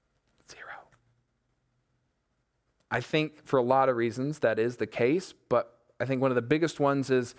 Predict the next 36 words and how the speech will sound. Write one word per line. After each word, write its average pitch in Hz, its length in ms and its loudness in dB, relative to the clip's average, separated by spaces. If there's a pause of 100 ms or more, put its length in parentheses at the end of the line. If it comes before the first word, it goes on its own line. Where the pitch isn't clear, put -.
(460)
we 143 80 -2
just 190 200 -4
don't 165 200 2
know 151 160 -4
how. 147 380 0 (1120)
We 139 140 0
don't 147 240 -2
know 139 140 0
how, 123 380 -2 (640)
especially 180 880 0 (240)
because 143 280 0
we 151 80 2
tend 170 260 0
to 156 80 2
let 147 240 2
all 160 180 4
the 175 100 0
grievances 156 640 0
build 151 280 2
up, - 420 0 (380)
grievances 151 400 0
build 147 200 2
up 147 120 0
for 143 80 0
years 156 320 4
and 147 100 0
years 156 220 2
and 139 100 -2
years 147 220 2
and 131 160 0
years, 131 480 -2 (800)
and 127 80 -4
becomes 127 260 -2
a 120 40 -2
real 123 220 2
problem. - 540 -6